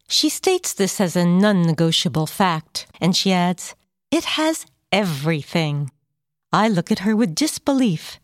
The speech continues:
"Let me take you out to the diner," I say, and I name a place we've often gone. "No,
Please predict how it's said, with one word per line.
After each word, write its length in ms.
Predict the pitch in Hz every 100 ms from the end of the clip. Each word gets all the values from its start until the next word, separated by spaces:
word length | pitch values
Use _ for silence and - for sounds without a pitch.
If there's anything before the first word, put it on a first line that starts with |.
| _ _ _ _ -
"Let 120 | 220 302
me 120 | 440
take 240 | - 330
you 100 | 285
out 160 | 262 233
to 100 | -
the 140 | 190 185
diner," 520 | 170 175 202 175 156
I 140 | 151
say, 560 | 156 - 165 156 156 156 _ _
and 140 | 151 160
I 80 | 156
name 240 | 165 220
a 80 | 147
place 480 | - 214 240 - 180
we've 160 | 160
often 360 | 180 233 - 147
gone. 500 | 165 170 156 143 139 _ _ -
"No, 400 | 170 214 311 165